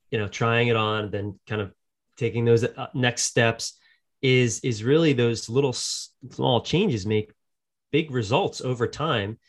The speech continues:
And then you start to experience it. And then it's like, "Okay, this is awesome. I'm gonna continue to do this." Another important aspect is, is measuring it,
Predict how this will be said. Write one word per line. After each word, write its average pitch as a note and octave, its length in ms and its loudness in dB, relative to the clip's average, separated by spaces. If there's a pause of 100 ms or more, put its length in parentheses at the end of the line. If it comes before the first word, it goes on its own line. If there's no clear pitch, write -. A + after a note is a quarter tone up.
(340)
And B2 140 -2
then C3 100 0
you B2 60 -2
start B2+ 240 0
to A2+ 80 0
experience D3 600 -4
it. G2+ 80 -2
And G2+ 120 -6
then A2 80 -4
it's A2 140 -4
like, F2+ 160 -10
"Okay, G2+ 400 -4
this G#2 180 -2
is F2+ 140 -10
awesome. E2 420 -8 (380)
I'm G2+ 100 -4
gonna G#2 140 -2
continue G2+ 420 -4
to E2 80 -12
do F2+ 140 -4
this." - 240 -8 (680)
Another G#3+ 320 4
important B2 360 4
aspect G#2+ 400 0
is, G2 160 -2
is A2+ 120 -2
measuring F#2 540 -2
it, B1 140 -16